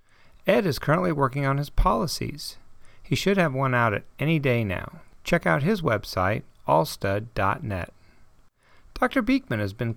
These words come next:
strangely silent lately. He is working on something that he says will expose one of the greatest conspiracies the candy world has ever seen. You can follow him at the fetal institute dot com.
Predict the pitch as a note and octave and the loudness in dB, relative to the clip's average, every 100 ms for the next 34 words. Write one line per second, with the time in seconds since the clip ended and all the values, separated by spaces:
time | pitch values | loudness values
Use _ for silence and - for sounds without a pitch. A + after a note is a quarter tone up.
0 | - - - F#3 A3 G#3+ G#3+ F#3+ - - | -6 -10 -4 -4 -2 -2 -4 -4 -2 2
1 | B2 G#2 G2 F2+ E2+ E2+ F2+ - _ - | 2 2 -2 -6 -8 -8 -12 -16 _ -20
2 | - - - - A#3+ - G3+ G3 E3+ A#2+ | -20 -20 -20 -6 -4 -2 -2 0 0 0
3 | - D3+ - F3+ C3+ A#2 F3 E3 C#3+ A#2 | 0 0 0 -2 -2 -2 -2 -2 -4 -2
4 | G#2+ - - B2 C3+ C3 A2+ G2 F#2+ - | -6 -6 -6 -2 -2 -2 -6 -6 -6 -4
5 | C#3+ F#3+ - D3+ - - C#3+ E3 D3+ - | -2 -2 -6 -8 -10 -6 -2 -2 -4 -4
6 | E3 E3 - - - C3+ D#3 D#3+ C3 C3 | -4 -6 -12 -12 -8 -4 -2 -2 -2 -2
7 | C#3+ A2 F#2+ - B2+ C3+ B2+ - A2+ F2+ | -2 -2 -8 -6 -4 -2 -2 -2 -4 -6
8 | - - _ _ _ - - E3+ F#3+ D3 | -10 -18 _ _ _ -20 -14 -4 -2 0
9 | D#3 D#3 C#3 A2 D3+ C#3+ G2 - - - | 4 4 4 2 0 0 -2 -4 -10 -6
10 | B2+ D#3 D#3 C3+ - - - G2 - - | -4 -2 -4 -6 -6 -10 -6 -6 -4 -2
11 | G2 - G#2 F#2 F2+ | -2 -2 -6 -6 -6